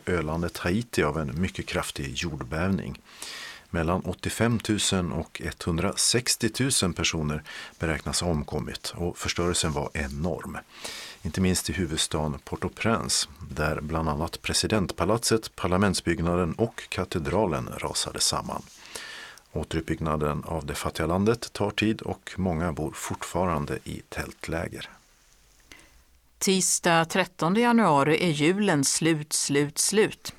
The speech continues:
Speaker 2: Och granen, den ska kastas ut, ut, ut, som det heter i sången. Knut har namnsdag och det är tjugonde jul. Förr, på den gamla goda tiden, var det den sista juldagen.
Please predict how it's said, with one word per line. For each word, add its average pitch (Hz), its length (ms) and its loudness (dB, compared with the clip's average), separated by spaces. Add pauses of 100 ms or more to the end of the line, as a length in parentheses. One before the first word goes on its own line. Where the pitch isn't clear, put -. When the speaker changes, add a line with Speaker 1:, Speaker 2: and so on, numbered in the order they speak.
Speaker 2:
Och 135 160 0
granen, 139 540 6
den 156 140 2
ska 170 180 2
kastas - 500 0
ut, 208 460 0
ut, 156 420 2
ut, 170 340 2
som - 320 0
det - 80 0
heter - 320 -4
i - 60 0
sången. - 440 0 (680)
Knut - 420 2
har 247 80 6
namnsdag 185 500 4
och 196 160 0
det 170 140 6
är 143 40 4
tjugonde 156 480 2
jul. 139 380 2 (520)
Förr, 220 400 6
på - 160 -2
den 147 200 2
gamla 143 280 4
goda 151 280 2
tiden, 156 440 2
var 143 200 4
det 208 100 2
den 139 180 0
sista - 500 0
juldagen. 147 720 0